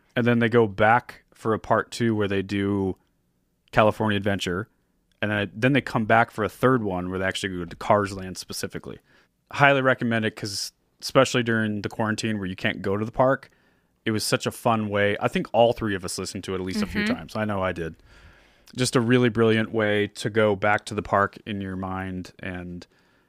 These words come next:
Speaker 1: it's themed really well. Mark has really rad Disney-themed music playing in the background. And Philander is, like,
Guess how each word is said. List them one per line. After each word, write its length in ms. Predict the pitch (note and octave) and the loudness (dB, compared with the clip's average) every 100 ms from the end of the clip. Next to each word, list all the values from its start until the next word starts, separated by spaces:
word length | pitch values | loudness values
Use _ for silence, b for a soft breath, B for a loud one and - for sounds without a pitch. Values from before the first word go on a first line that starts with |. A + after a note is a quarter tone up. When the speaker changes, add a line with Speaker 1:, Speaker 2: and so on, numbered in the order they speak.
| _ | _
Speaker 1:
it's 300 | - - - | -4 -2 -4
themed 340 | - A#2 A#2 A2 | -2 0 2 2
really 180 | G#2+ G#2+ | 2 2
well. 280 | G#2 G#2 G2+ | 4 2 2
Mark 280 | G2+ G2 | 0 -2
has 440 | - G2 F#2 - - _ _ _ - | -2 -6 -4 -6 -8 _ _ _ -6
really 200 | A2+ G#2+ | -2 -2
rad 460 | F#2+ F#2+ G2 F#2+ F#2+ | 0 0 0 -2 -4
Disney-themed 680 | G2 F2+ G2 F#2 F#2+ F#2 F2+ | -6 -6 -8 -10 -8 -10 -8
music 320 | F#2 F2+ F#2 | -8 -6 -8
playing 220 | - F2 F2+ | -8 -10 -10
in 40 | |
the 40 | F2 | -6
background. 580 | F2 F2 F#2+ F2 F2 - b b b b A#2 | -4 -4 -4 -6 -8 -12 b b b b -6
And 140 | A2+ | -4
Philander 480 | - C3 D3 E3 B2 | 0 2 4 4 2
is, 100 | G#2+ | 2
like, 220 | G#2 F#2+ | 0 -2